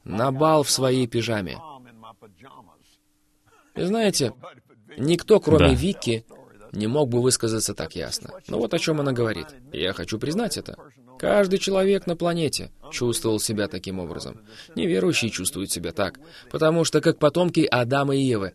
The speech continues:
Speaker 1: они несут отпечаток того, что они были созданы божественным образом. И дальше Вики в своей книге углубляется в эту тему.
Speaker 2: В самую точку.
Speaker 1: Да.
Speaker 2: Она это умеет.
Speaker 1: Это факт.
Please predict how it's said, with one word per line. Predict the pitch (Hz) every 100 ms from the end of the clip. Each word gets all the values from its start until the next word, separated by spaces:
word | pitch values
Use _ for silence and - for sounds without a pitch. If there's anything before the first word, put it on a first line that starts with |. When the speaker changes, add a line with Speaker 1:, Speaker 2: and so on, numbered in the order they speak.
| -
Speaker 1:
они | 120 120
несут | 117 131 120
отпечаток | 107 107 117 104 104
того, | - 104 170 - - - 156 160 139 131
что | - - 95
они | 101
были | 101 110
созданы | 110 123 131 160
божественным | 165 165 185 180 196 220
образом. | 262 139 104 90 - 156 139 113 107 _ _
И | 120 120 117
дальше | 117 170 190 -
Вики | 127 175 -
в | -
своей | 120 113
книге | 151 180 165 - -
углубляется | 127 127 113 110 104 107
в |
эту | 101 98
тему. | - 90 57 107 127 107 _ _ 117 107 104 90 80 101 82 82 69 _ _ _ _ _ _ _ 151 180 170 170 160
Speaker 2:
В |
самую | - 82 80 82
точку. | 131 - -
Speaker 1:
Да. | 117 135 107 - - -
Speaker 2:
Она | 101 92 87
это | 87
умеет. | 92 107 95
Speaker 1:
Это | -
факт. | - - 131